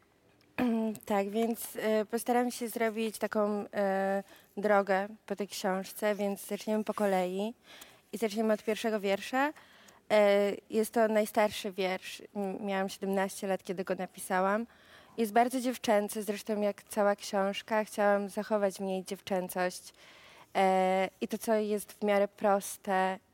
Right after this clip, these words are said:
ale też dziewczęce ze zgodą, mm, na to. Tyrani. Na moim ganku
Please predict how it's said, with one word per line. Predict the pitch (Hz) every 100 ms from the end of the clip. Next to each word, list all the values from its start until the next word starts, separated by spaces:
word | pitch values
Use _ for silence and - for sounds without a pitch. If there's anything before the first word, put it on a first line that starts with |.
| _ _ _
ale | - 214 208
też | 208
dziewczęce | 190 208 - 202 202
ze | 196
zgodą, | 185 196 180 180 180 - _ _ _ _ _ _ -
mm, | 185 175 175 170
na | 185 170
to. | 160 170 180 - _ _ - - _ _ _ _ _ -
Tyrani. | 247 190 165 165 165 180 _ _ _ _ _ _ _ _ _ _ _ _ _ _ _ _ _ _ _ _ _ _ _ _ _ _ _ _ _ -
Na | 233
moim | 233 240 233
ganku | 254 254 240 - 185